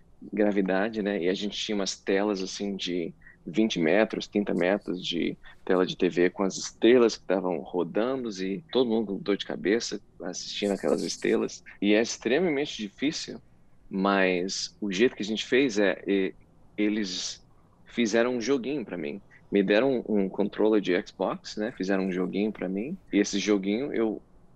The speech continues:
com, que tem assim uns três D, né? Anna Kendrick em três D, Daniel Day Kim em três D, Toni Collette em três D.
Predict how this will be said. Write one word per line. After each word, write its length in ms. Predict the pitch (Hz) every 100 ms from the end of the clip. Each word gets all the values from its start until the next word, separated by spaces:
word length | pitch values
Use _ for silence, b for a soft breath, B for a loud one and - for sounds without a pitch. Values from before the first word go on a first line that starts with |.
| _
com, 240 | - 113 110
que 140 | 131
tem 140 | 107 127
assim 180 | 117
uns 500 | 117 107 95 - - -
três 300 | 117 117 95
D, 260 | 92 82
né? 280 | 78 85 120 - B B -
Anna 160 | 98
Kendrick 480 | 92 98 98 87 80
em 80 | 87
três 280 | - 92 87
D, 260 | 87 85
Daniel 240 | 78 80 85
Day 100 | 82
Kim 140 | -
em 100 | 87
três 220 | 76 85
D, 180 | 87 85
Toni 220 | - 87
Collette 360 | 87 87 87 76
em 20 |
três 240 | - 82 92
D. 300 | 90 85